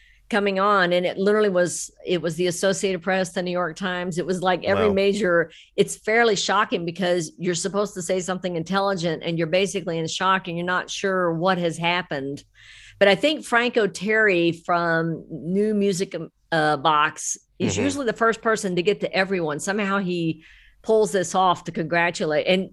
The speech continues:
Speaker 1: I think I literally said to Frank, "What, what are you <laughs> congratulating me for? What is this?"
Speaker 2: <laughs>
Speaker 1: But then all the blood leaves your head and you can't think clearly. And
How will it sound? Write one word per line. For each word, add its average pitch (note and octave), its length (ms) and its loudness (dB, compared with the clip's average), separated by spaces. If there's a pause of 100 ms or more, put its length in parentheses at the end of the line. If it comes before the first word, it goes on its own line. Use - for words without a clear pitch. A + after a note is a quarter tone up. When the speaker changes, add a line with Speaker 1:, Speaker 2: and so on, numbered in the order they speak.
Speaker 1:
I B3+ 240 4
think A#3+ 200 4
I G#3+ 120 6
literally G#3 300 4
said F#3+ 320 2
to E3+ 120 2
Frank, F#3 440 -2
"What, F#3 420 0
what E3 200 -2
are G3 40 -2
you G3+ 100 -4
<laughs> G#3 100 -6
congratulating F#3 760 2
me C4 100 4
for? A#3+ 400 4
What G#3+ 200 6
is B3+ 180 6
this?" C4 320 6
Speaker 2:
<laughs> - 40 -8 (480)
Speaker 1:
But G#3 220 6
then C#4 180 10
all B3 160 8
the A3+ 80 6
blood A3 240 8
leaves A3 260 4
your G3+ 100 4
head A3 300 4
and G3 140 2
you F3+ 60 0
can't F#3+ 280 -2
think G3+ 240 -2
clearly. F#3 580 2
And D#3+ 320 0